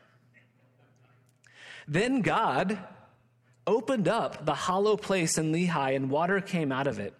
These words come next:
When Samson drank, his strength returned and he was revived. The story reminds me, the story of, of Samson, tired and thirsty and exhausted, finally turning to God. It reminds me of, of the prodigal son.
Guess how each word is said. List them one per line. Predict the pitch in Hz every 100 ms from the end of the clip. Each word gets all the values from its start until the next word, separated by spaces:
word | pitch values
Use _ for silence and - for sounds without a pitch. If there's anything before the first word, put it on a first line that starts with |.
| - -
When | 165
Samson | - 202 220 226 220
drank, | 156 170 160
his | 165 -
strength | - - 185 208
returned | 190 170 160 151 143
and | 131
he | 143
was | 143 131
revived. | 123 117 110 101 92 - - _ _ _ _ _ _ _ _ _ _ _ _ _ _ _ -
The | 170
story | - 226 233 226
reminds | 190 175 151 156 151 127
me, | 117 107 - _ -
the | 165
story | - 202 196 190 165
of, | 147 139 - - - - - -
of | 147
Samson, | - 170 170 - 127 117 104 - - _ _ _ _ _ - - _ -
tired | - 180 196 190 190 185 175 -
and | 143 135
thirsty | - 156 156 - 160 143
and | 131
exhausted, | 131 120 127 123 - - 101 104 - - - -
finally | - - 160 202 208 196
turning | - 175 170 160
to | 160
God. | 143 139
It | 147 151
reminds | 175 175 170 226 262 240
me | 226 202
of, | - 160
of | 170 151
the | 156
prodigal | - 180 156 147 135
son. | - - 104 76